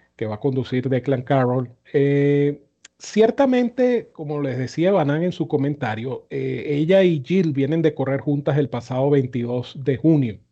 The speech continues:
carrera que vamos a ver en pantalla, gracias a la tecnología del formulator del Daily Racing Form.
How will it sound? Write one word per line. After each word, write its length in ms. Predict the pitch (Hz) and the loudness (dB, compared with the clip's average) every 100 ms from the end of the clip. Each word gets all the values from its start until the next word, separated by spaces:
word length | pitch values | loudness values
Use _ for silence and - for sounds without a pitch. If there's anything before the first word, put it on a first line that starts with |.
| _ | _
carrera 440 | - 107 110 131 - | -16 -10 -4 -4 2
que 200 | 147 151 | 2 4
vamos 320 | 120 131 131 | 0 -6 -6
a 60 | |
ver 180 | 113 113 | -6 -8
en 80 | 120 | -8
pantalla, 580 | 117 107 139 131 113 - _ - - - - _ | -10 -6 -2 -2 -2 -10 _ -20 -20 -20 -20 _
gracias 380 | 117 131 - 123 | -8 -6 -4 -4
a 60 | 123 | -4
la 180 | 113 | -4
tecnología 720 | - 117 113 113 101 113 120 123 | -6 -6 -6 -6 -6 -4 -2 -2
del 160 | 113 | -4
formulator 600 | 120 113 110 113 113 120 | -4 -4 -4 -4 -4 -4
del 160 | 113 104 | -4 -4
Daily 300 | 110 110 113 | -4 -4 -4
Racing 380 | 117 110 120 110 | -4 -4 -4 0
Form. 320 | 139 120 | 2 2